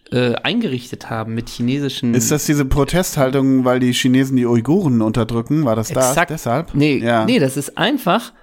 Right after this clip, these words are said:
Speaker 1: völlig uneigennützig ein Neujahrsgruß an
Speaker 2: Ach so,
Speaker 1: dieses
Speaker 2: cool.
Speaker 1: chinesische Volk.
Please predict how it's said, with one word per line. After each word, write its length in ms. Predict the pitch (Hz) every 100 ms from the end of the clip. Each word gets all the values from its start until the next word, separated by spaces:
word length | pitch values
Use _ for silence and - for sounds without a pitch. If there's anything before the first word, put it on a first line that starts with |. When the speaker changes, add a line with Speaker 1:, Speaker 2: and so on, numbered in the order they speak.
| _
Speaker 1:
völlig 580 | - - 277 - - -
uneigennützig 1080 | 320 349 - 160 135 131 127 - 156 165 -
ein 200 | 151 156
Neujahrsgruß 1000 | 160 226 226 117 113 - - 90 - - _ _ _ _ -
an 200 | - 214 220
Speaker 2:
Ach 40 | 214
so, 220 | - 190
Speaker 1:
dieses 380 | 175 - - -
Speaker 2:
cool. 40 | 180
Speaker 1:
chinesische 380 | 175 175 165 160
Volk. 320 | - 123 113